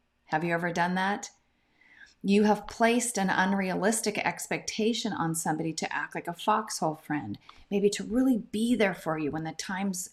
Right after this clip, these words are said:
are tough, to check in on you,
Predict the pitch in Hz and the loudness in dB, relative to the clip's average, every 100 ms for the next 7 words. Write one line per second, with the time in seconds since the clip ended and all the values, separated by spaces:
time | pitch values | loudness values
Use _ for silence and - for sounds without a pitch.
0 | _ 170 170 - - 175 - - _ _ | _ -10 -8 -8 -4 -6 -6 -14 _ _
1 | _ _ _ _ _ - _ - 208 185 | _ _ _ _ _ -20 _ -2 2 2
2 | 185 226 214 - 220 226 202 165 156 - | 0 0 0 0 2 4 4 2 0 -2
3 | - | -6